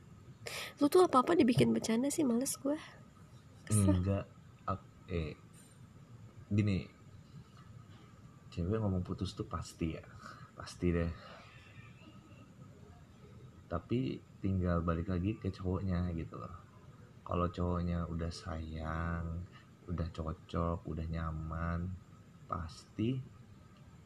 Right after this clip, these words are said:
Speaker 2: dia berusaha untuk mempertahankan. Itu pertama. Yang kedua, abis udah mempertahankan nih ceweknya, ceweknya bi-, kayak,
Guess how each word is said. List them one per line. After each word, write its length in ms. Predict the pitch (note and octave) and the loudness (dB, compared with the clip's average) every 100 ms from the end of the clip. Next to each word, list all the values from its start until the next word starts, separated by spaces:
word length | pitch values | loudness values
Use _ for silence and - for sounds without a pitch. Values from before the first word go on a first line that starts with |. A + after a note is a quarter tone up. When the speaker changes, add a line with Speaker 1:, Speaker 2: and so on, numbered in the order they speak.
| - - - | -20 -20 -6
Speaker 2:
dia 160 | G2 G2+ | 0 2
berusaha 560 | G2+ F#2+ G2+ G2+ F#2+ F#2 - - - - - - - | 2 2 2 2 0 -2 -10 -20 -20 -20 -20 -20 -12
untuk 240 | - E2+ G2 | -6 -4 -2
mempertahankan. 840 | E2+ - E2 E2+ F#2 F2+ E2 D2+ | -4 -2 0 2 2 2 0 -4
Itu 160 | - D#2+ | -8 -6
pertama. 540 | C#2+ - D#2+ D#2 D2+ D2+ - - - - | -6 -6 -6 -6 -6 -10 -16 -20 -20 -10
Yang 320 | - F2+ E2+ F2 | 0 0 2 0
kedua, 500 | E2 D#2+ F2 A#2 B2 - - - - - - - - - | 0 2 4 4 0 -10 -20 -20 -20 -20 -20 -20 -20 -6
abis 400 | G2+ F#2+ G2+ - | 0 2 2 2
udah 160 | G2+ G#2 | 2 2
mempertahankan 560 | G2 - F#2+ G2+ C3 | 2 -2 0 0 2
nih 120 | B2+ | 2
ceweknya, 400 | B2+ B2 B2 B2+ A#2+ G#2 - | 4 4 4 2 0 -4 -6
ceweknya 400 | - F#2 F#2+ A2+ | -2 2 2 2
bi-, 160 | G2 - - - - - F2 - - | 0 -4 -12 -20 -20 -12 -10 -10 -4
kayak, 320 | G2 F#2+ F#2+ | 2 2 2